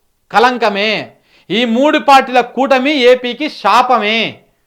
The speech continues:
దానివల్ల ఉపయోగం లేదు ప్రజలారా, గుర్తుపెట్టుకోండి మీరు. ఇక ఇది ఇట్లా ఉంటే కొత్త బిచ్చగాని బ్యాచ్ ఒకటి స్టార్ట్ అయింది అక్కడ కాంగ్రెస్.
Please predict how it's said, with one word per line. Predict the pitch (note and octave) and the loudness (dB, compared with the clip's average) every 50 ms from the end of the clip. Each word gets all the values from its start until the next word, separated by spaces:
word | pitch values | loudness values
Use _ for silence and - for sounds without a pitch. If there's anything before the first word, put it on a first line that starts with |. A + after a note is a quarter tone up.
| _ _ _ C#3+ | _ _ _ -2
దానివల్ల | F3 F#3 G#3 G#3 G#3+ B3 C4 | -2 -2 -2 -2 -2 2 2
ఉపయోగం | A#3+ A3+ - A#3 A#3 A#3+ B3 B3 A#3 G#3 | 2 2 2 4 4 4 4 4 0 0
లేదు | F#3+ G#3+ B3 B3+ | 2 2 2 0
ప్రజలారా, | - A3+ G#3 F#3 G3 F#3 F#3+ F#3+ A3+ | 0 -4 -6 -4 -4 -2 -2 -2 -2
గుర్తుపెట్టుకోండి | G3 E3+ F#3 F3+ F#3 F3+ E3+ F3 - D3 B2 - | -4 -6 -8 -8 -6 -8 -8 -8 -10 -14 -14 -14
మీరు. | A2+ A2+ A2+ _ _ _ _ _ _ _ _ _ _ _ _ _ _ _ _ _ _ _ _ _ _ _ _ - A3 | -16 -20 -20 _ _ _ _ _ _ _ _ _ _ _ _ _ _ _ _ _ _ _ _ _ _ _ _ -6 -2
ఇక | C4+ | 0
ఇది | D4+ C#4+ D4+ | 0 0 0
ఇట్లా | D#4 - D#4+ D4+ | 0 2 4 4
ఉంటే | D4+ D4 D4+ | 4 4 4
కొత్త | D4+ C#4 C#4 C#4 D4 | 2 2 2 2 2
బిచ్చగాని | C#4+ D4+ B3 D4 C#4+ C#4 B3+ | 0 0 0 0 0 2 2
బ్యాచ్ | B3 A#3+ A#3+ A#3+ | 2 0 0 0
ఒకటి | A#3+ A#3+ A3 | -2 -2 -2
స్టార్ట్ | - G#3+ G#3 G#3+ | 0 0 0 0
అయింది | A3 G3 F3 | 0 -2 -4
అక్కడ | D3+ C#3+ C#3 | -6 -6 -8
కాంగ్రెస్. | B2 - - E3+ F3+ G#3+ A3+ A3 G3+ - | -12 -12 -8 -4 -4 -4 -4 -4 -8 -8